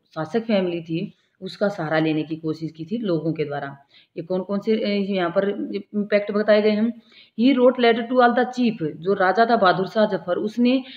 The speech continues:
उसके जितने भी मुखिया थे अलग-अलग प्रोविंसेस में, प्रांतों में, उसने लेटर लिखे, पत्र लिखे, rulers of the country, जो देश के अंदर दूसरे शासक हैं मुगल से रिलेटेड, to come forward, वो उनको बोल-, जल्दी आने के लिए कहा। Organ-, organize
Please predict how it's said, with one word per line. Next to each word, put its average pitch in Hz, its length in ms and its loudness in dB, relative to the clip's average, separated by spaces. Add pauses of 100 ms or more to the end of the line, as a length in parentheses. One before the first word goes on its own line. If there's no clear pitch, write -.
(180)
उसके 226 240 -2
जितने 247 320 4
भी 262 100 4
मुखिया 247 420 6
थे 208 220 6
अलग-अलग 196 520 4
प्रोविंसेस 190 500 -2
में, 196 200 -2
प्रांतों 185 420 0
में, 196 300 2 (420)
उसने 254 280 4
लेटर 226 520 4
लिखे, 220 520 2
पत्र 240 280 -2
लिखे, 233 300 2
rulers 240 480 2
of 226 100 -2
the 240 160 0
country, 220 340 0 (380)
जो 226 200 4
देश 226 300 4
के 262 100 -2
अंदर 240 180 4
दूसरे 226 360 2
शासक 220 400 2
हैं 214 80 6
मुगल 214 340 6
से 214 160 2
रिलेटेड, 202 540 2 (520)
to 262 40 -4 (120)
come 285 140 6
forward, 247 580 4 (160)
वो 214 180 -2
उनको 233 280 2
बोल-, 202 360 -2
जल्दी 202 260 2
आने 214 240 4
के 214 120 2
लिए 214 100 -2
कहा। 208 440 -4 (260)
Organ-, 226 300 4 (260)
organize 247 580 4